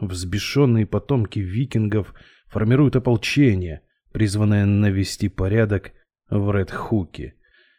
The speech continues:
и наказать виновных средствами самосуда. Мелоун, который уже несколько недель убеждал начальство произвести всеобъемлющую чистку в этом районе, наконец преуспел в своих попытках под давлением обстоятельств,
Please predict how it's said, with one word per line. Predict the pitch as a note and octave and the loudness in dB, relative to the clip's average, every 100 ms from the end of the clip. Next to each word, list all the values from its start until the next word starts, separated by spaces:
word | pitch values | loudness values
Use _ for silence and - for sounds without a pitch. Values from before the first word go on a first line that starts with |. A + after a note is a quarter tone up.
| - | -4
и | A2 | 2
наказать | B2 B2+ A#2+ B2 G2+ | 2 2 2 0 0
виновных | A2+ A2+ B2+ A#2+ A2 - | 2 4 4 6 4 0
средствами | - A2 A2 - A2 G#2 | -2 0 0 -2 0 0
самосуда. | G2+ - G2+ F#2+ - D#2+ C#2+ - _ _ _ _ - | -2 -2 -2 -2 -4 -8 -10 -14 _ _ _ _ -4
Мелоун, | G#2 C#3+ E3 C#3+ G2 F2 | 2 4 6 4 2 0
который | - G2+ C3 C3+ | -2 0 2 4
уже | C3 A#2+ B2+ | 4 4 2
несколько | C3+ B2+ B2+ A#2+ A#2+ | 2 2 -2 0 2
недель | A#2+ A#2+ B2+ | 4 4 2
убеждал | A2+ G#2+ G#2 A2+ B2 | 2 0 0 2 2
начальство | G#2+ F#2 B2 A#2 - - E2 - _ _ | 2 2 0 0 -2 -8 -8 -10 _ _
произвести | F#2+ A2+ B2 C#3 - D3 | -2 0 0 -2 0 -2
всеобъемлющую | A#2+ - C3 G#2 G#2+ A#2+ D3 C3 A#2 G2+ - A#2 | -2 0 0 2 -2 2 4 4 2 -2 -2 -4
чистку | - - B2+ A2+ - A2 | -4 -4 -2 -4 -4 -2
в | |
этом | A2+ A2 G2 | 0 0 0
районе, | G#2 G#2 C3+ A#2 G2 - - _ | 0 2 4 4 2 -2 -20 _
наконец | G2+ G2 A#2+ A#2 - | -4 2 4 4 2
преуспел | - A2+ A2 - B2+ G#2 | -2 0 -2 -2 0 0
в | - | -2
своих | F#2+ G2 - | -6 -6 -4
попытках | F#2+ - A#2+ - B2+ - - - - | -6 -2 -2 -2 -6 -6 -20 -14 -6
под | G2+ | -2
давлением | A2 G2+ A2 G#2 G#2 | 0 2 2 2 2
обстоятельств, | G2+ - A2+ A2+ A2+ F2+ D#2+ D#2 - | 0 -2 0 4 2 2 -6 -10 -16